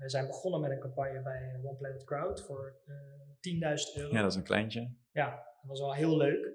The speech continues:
Speaker 2: Ja.
Speaker 1: Maar daar moesten we keihard voor werken, voor tienduizend euro. Dat is echt,
Speaker 2: Ja, ja.
Speaker 1: eh,
Speaker 2: Maar toen, hè, was je merk niet bekend, je had
Speaker 1: Nee.
Speaker 2: nog niet al die loyale klanten.
Speaker 1: Echt, echt over, over hosselen gesproken.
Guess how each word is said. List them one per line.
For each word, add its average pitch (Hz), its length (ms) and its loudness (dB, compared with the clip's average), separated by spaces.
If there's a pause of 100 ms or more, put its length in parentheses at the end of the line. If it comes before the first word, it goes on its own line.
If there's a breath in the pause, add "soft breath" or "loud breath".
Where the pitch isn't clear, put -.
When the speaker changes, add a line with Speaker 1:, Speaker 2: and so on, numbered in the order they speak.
(140)
Speaker 2:
Ja. 95 260 0
Speaker 1:
Maar 139 100 0
daar 139 100 0
moesten 143 300 -2
we - 60 -12
keihard 156 360 0
voor 139 120 -8
werken, 143 280 0
voor - 280 2
tienduizend - 380 -2
euro. - 160 -20
Dat - 120 -20
is - 40 -12
echt, - 160 -2
Speaker 2:
Ja, 104 220 8
ja. 92 180 6
Speaker 1:
eh, - 120 -14 (280 loud breath)
Speaker 2:
Maar 104 100 6
toen, 127 280 12
hè, 147 120 12
was 120 180 10
je 110 80 6
merk 113 220 12
niet 113 180 12
bekend, 117 380 10
je 110 60 12
had 101 80 12
Speaker 1:
Nee. 104 100 12
Speaker 2:
nog 107 80 12
niet 107 80 8
al 131 240 10
die 120 120 12
loyale 110 420 12
klanten. 120 540 6
Speaker 1:
Echt, - 360 -10 (160)
echt 147 320 -8 (200)
over, 147 540 -4
over 156 260 -2
hosselen 143 440 0
gesproken. - 540 -12